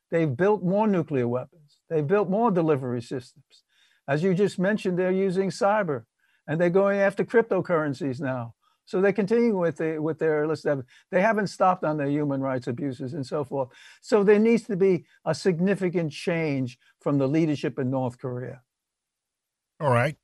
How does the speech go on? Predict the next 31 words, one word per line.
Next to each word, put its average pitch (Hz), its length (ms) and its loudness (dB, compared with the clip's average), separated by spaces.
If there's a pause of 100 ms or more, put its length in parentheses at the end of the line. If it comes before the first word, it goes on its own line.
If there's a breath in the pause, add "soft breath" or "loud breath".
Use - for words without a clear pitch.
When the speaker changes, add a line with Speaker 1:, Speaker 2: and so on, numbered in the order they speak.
Speaker 2:
So 135 540 0
we 131 180 0
know 160 220 2
what 151 360 0
North 139 220 0
Korea 127 280 2
needs 117 280 0
to 90 120 -10
change. 95 600 -4 (1200)
And 117 240 4
we 117 100 4
know 139 260 4
that 117 140 2 (180)
the 123 100 0
U 127 240 2
S 120 140 -2
and 104 100 -2
the 101 40 -2
West 107 300 -2
want 120 300 -2 (100)
that 110 320 -6
change. 110 600 -6 (720)
Does 156 240 0
the 151 100 0
U 139 160 2
S 131 140 0
have 135 220 0
in 113 120 2
place 120 520 -4 (200)
what's - 220 -4
necessary 107 720 -2